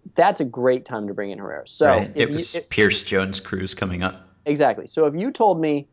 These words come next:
Speaker 1: Herrera pitches, uh, the next four batters, 'cause the fifth was young, or the fourth was young. If you, if you tell me that Herrera comes in in the sixth, pitches in the next four batters,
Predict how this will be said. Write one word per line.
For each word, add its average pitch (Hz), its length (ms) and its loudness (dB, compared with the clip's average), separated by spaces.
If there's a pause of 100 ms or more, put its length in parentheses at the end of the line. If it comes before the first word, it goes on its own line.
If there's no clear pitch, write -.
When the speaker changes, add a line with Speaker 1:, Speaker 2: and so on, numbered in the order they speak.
(300)
Speaker 1:
Herrera 151 340 4
pitches, 135 680 2 (680)
uh, 110 280 2
the 113 180 -2
next - 460 -8 (720)
four 127 260 4
batters, 113 680 -2 (480)
'cause 110 220 -2
the 113 80 -4
fifth - 320 -2
was 101 220 -4
young, 101 360 -4
or 117 120 2
the 107 60 -4
fourth - 360 0
was 95 140 -8
young. 92 320 -8 (300)
If 143 140 2
you, 262 140 -6
if 156 120 4
you 220 100 0
tell 202 140 2
me 170 120 4
that 139 100 2
Herrera 165 300 4
comes 156 240 -2
in 143 40 -2
in 135 100 -2
the 123 60 -2
sixth, - 480 0
pitches 131 280 -4
in 120 80 -4
the 123 80 -2
next 117 200 -4
four 120 200 2
batters, 104 360 2